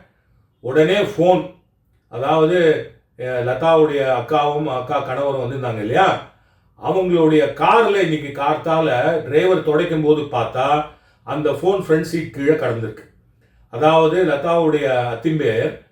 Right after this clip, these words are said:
அவர் ஃபோனும் லதாவோட ஃபோனும் ஒரே கவர் போல இருக்கு. அவர் தன்னோட ஃபோனை உள்ள வச்சிருந்தா நினைச்சிருந்து இவ ஃபோனையும் எடுத்துட்டு அங்க போய், அஹ், சீட்ல உட்காந்துட்டார். அதுக்கப்புறம் கொஞ்சம் தூரம் போன உடனே இந்த ஃபோனு, லதாவோட ஃபோனு அவர்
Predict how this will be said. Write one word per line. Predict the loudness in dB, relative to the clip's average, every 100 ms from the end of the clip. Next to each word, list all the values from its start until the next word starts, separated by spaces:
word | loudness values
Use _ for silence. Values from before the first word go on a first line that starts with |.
| _ _
அவர் | 0 2
ஃபோனும் | 2 0 0 2 0
லதாவோட | 0 0 2 2 0
ஃபோனும் | -2 -2 2
ஒரே | 2
கவர் | 2 0 -4 -4
போல | -4
இருக்கு. | -4 -6 -18 _ _ _ _ _
அவர் | 2 4 6
தன்னோட | 4 2 -2 0 0
ஃபோனை | 0 0 0
உள்ள | 0 2
வச்சிருந்தா | 0 0 0 2 2 0 -2
நினைச்சிருந்து | -6 -8 -4 -2 -2 -2
இவ | -2 -2 -2
ஃபோனையும் | -2 0
எடுத்துட்டு | 0 -2 -4
அங்க | -4 0
போய், | 2 2 0 -10 _ _ _
அஹ், | -6 -2 -2 -4 -4
சீட்ல | -2 0
உட்காந்துட்டார். | 0 0 -2 -2 -4 -2 -4 -8 _ _ _ _ _
அதுக்கப்புறம் | -6 -2 2 4 4 4
கொஞ்சம் | 4 -2 0
தூரம் | 0 0 2
போன | 0 2
உடனே | 0 0 0
இந்த | 0
ஃபோனு, | -2 0 -2 0
லதாவோட | 0 2 4 4 2
ஃபோனு | 0 -2 -2
அவர் | 2 4 2 0